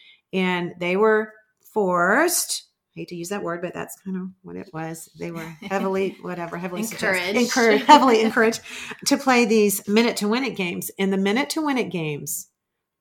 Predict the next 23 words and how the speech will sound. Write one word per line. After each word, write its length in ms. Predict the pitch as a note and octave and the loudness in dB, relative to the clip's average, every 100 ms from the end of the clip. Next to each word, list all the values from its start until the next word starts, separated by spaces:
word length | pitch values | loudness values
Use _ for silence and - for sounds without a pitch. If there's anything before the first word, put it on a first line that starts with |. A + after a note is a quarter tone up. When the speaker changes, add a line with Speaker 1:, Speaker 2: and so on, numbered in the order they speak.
| _ | _
Speaker 1:
are 420 | F#3 F3+ E3 D#3+ - | 6 6 6 2 -4
so 640 | - - F3 D#3 C#3+ D3+ - - | -6 -4 -2 -2 -2 -4 -10 -16
fun. 520 | - - - - - | -10 -10 -10 -16 -10
Speaker 2:
Mm-hmm. 100 | G#3+ | -2
Speaker 1:
It's 160 | G3+ A3+ | -2 0
just 280 | A3 G#3+ - | 2 2 2
different 340 | A#3+ A#3+ F#3+ | 2 2 0
things, 360 | G3+ F#3 F3+ - - - _ - | -2 -2 -4 -10 -18 -20 _ -2
like 180 | F#3+ F#3+ | 0 0
the 80 | F#3+ | 0
silly 600 | G3+ G#3+ G3+ G3 F3 - | 2 4 4 0 -2 -4
things, 320 | G3 F#3+ F#3 | -2 0 0
you 80 | G3 | -2
know, 160 | F3+ F3+ | -2 -2
you 100 | E3 | -2
balance 300 | F#3 F#3 - | 0 0 -2
something 180 | F#3+ F3+ | -4 -4
on 60 | |
your 100 | F3 | -2
head 180 | F#3 F3+ | -2 -2
and 80 | F3 | -4
you 60 | E3 | -2
walk, 340 | F3 F3 - | -2 -2 -8